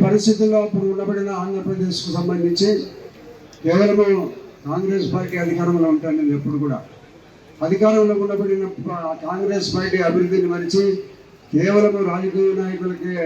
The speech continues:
పరిమితమైపోయే పరిస్థితుల్లో, పార్టీ అంతా అధ్వాన పరిస్థితుల్లో ఉండబడిన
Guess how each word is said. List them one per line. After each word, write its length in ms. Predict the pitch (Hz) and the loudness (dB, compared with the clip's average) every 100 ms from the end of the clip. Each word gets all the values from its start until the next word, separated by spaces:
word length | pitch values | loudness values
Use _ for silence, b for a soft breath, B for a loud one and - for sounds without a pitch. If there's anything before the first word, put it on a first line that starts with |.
| 156 - - - - - | -6 -8 -18 -20 -14 -2
పరిమితమైపోయే 840 | 151 190 196 185 185 170 180 175 165 160 | 2 4 4 4 2 0 0 0 0 -2
పరిస్థితుల్లో, 540 | 175 175 185 185 180 175 160 | -2 0 0 2 2 0 -2
పార్టీ 260 | 170 170 175 | -2 -4 -2
అంతా 200 | 165 165 156 139 135 - - - - 127 | -2 0 -2 -2 -10 -18 -20 -20 -12 -8
అధ్వాన 280 | 139 185 196 190 | -2 4 6 6
పరిస్థితుల్లో 480 | 180 175 170 175 175 165 | 4 2 0 2 0 -2
ఉండబడిన 340 | 170 160 160 | -2 -4 -4